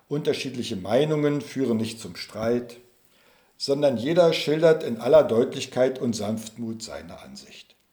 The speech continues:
Wenn einer eine Idee hat, drückt er sie nicht auf Biegen und Brechen durch, sondern fragt zuerst nach Gottes Willen und schaut mit Geduld, was daraus wird. Und in allem und über allem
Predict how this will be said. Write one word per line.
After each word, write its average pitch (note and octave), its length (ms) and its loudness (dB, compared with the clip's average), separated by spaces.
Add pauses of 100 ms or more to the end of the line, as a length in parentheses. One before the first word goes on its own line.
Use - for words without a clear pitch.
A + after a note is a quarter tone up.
(800)
Wenn A2 140 -10
einer B2+ 380 0
eine A#2 220 0
Idee A#2 360 -4
hat, C3+ 360 -2 (520)
drückt F3 300 -2
er D#3 100 2
sie D3 400 0
nicht D3+ 260 -6
auf A#2+ 260 -12
Biegen D#3 220 -4
und D3+ 160 -4
Brechen A2 380 -8
durch, C3 460 0 (960)
sondern C#3+ 420 -2
fragt C#3+ 400 2
zuerst D#3+ 720 0
nach D3 220 -6
Gottes C3 420 -6
Willen C#3+ 320 2
und B2 180 -6
schaut D3+ 380 2
mit A#2+ 180 -6
Geduld, B2 520 -2 (400)
was A#2+ 240 -8
daraus A#2 400 -4
wird. D2 340 -18 (880)
Und A2 180 -12
in A2 200 -8
allem E3+ 480 2
und A2 160 -12
über D3 280 2
allem C#3 380 0